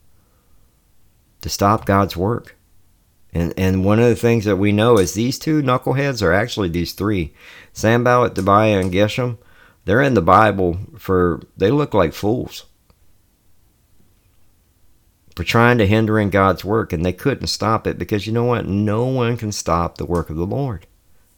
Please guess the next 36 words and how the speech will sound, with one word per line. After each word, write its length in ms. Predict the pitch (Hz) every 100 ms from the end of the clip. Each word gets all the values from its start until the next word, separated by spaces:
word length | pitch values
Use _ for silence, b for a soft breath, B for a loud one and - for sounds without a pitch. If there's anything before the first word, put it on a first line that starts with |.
| _ _ _
We 140 | 85
just 240 | 110 131 -
need 160 | 117
to 40 | 110
keep 280 | - 117 107
persevering. 720 | 107 101 101 98 120 135 73 - _ b b b b b b b b
And 140 | 95
one 160 | 113 131
of 60 |
the 60 | 135
things 220 | 127 120
I 80 | 110
love 260 | 104 107
about 300 | 117 107 101
Nehemiah, 640 | 87 101 98 95 98 107 92
when 200 | 90 95
you 120 | 107
read 280 | 123 123 -
Psalm 380 | 107 107 101
one 340 | 92 95 104 104
one, 380 | 101 101 123 113 _ _
that's 240 | - 117 -
Nehemiah. 640 | 131 110 82 87 95 67 - b b b b b
"Blessed 420 | - 80 107 120 131
is 40 |
the 180 | 120 120
man 340 | 113 107 107
who 180 | 101 90
walks 440 | 85 95 104 -
not 300 | 95 98 95
in 160 | - 90
the 80 | 80
counsel 500 | - 95 98 - 85
of 80 | 78
the 80 |
wicked, 480 | 76 87 - 156 147